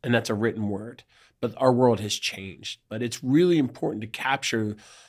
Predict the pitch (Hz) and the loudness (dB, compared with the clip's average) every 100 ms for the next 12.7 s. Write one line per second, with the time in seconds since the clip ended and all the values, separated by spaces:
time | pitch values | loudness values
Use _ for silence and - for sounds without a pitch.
0 | _ _ _ _ _ _ 107 120 151 165 | _ _ _ _ _ _ 2 8 10 10
1 | 117 123 107 113 104 110 107 113 - - | 8 4 4 2 0 -2 -2 -2 -2 0
2 | 110 104 95 - - 107 - 104 95 92 | 0 0 -2 -6 -6 -6 -2 -2 -2 -6
3 | 110 113 98 117 117 113 - 98 87 95 | -4 -4 0 4 4 4 0 -4 0 0
4 | - - - 65 - _ _ _ _ _ | 0 -6 -8 -14 -16 _ _ _ _ _
5 | _ _ _ _ - 113 107 147 147 147 | _ _ _ _ -2 0 2 6 8 8
6 | 127 117 98 104 113 156 120 107 95 87 | 6 4 2 6 6 6 4 2 2 0
7 | 90 82 90 82 78 - _ - 104 107 | -8 -10 -12 -12 -14 -16 _ -6 -6 0
8 | 123 - 143 113 - - _ _ 123 143 | 0 2 0 -2 -10 -20 _ _ -2 0
9 | 151 - 131 123 - 120 117 123 110 123 | -2 -4 -2 -2 -2 -6 -2 -2 0 -4
10 | 123 120 107 - 123 107 107 117 117 104 | -2 -4 -4 -6 -8 -6 -4 -4 -6 -8
11 | 113 - 107 - 101 - 113 110 98 - | -8 -10 -10 -10 -12 -10 -6 -6 -8 -16
12 | - _ 117 113 185 190 139 | -20 _ -10 -4 -2 0 -2